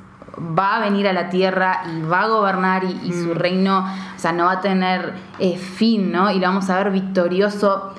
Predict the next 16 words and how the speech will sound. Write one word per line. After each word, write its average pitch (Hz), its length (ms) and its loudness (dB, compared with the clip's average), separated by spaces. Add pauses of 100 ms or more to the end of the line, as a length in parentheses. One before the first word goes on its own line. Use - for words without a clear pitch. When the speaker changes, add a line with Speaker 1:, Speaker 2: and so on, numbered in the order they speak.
(180)
Speaker 1:
por 175 120 -2
siempre 240 400 2
y - 40 0
para 185 180 2
siempre. 196 640 -2 (300)
Esto 247 240 0
de 202 180 0
que 202 240 0
él 262 140 2
pueda 285 200 2
ocupar 220 520 -2
el 254 100 0
primer 208 260 2
lugar 240 240 2
en 208 300 0
todo, 294 600 0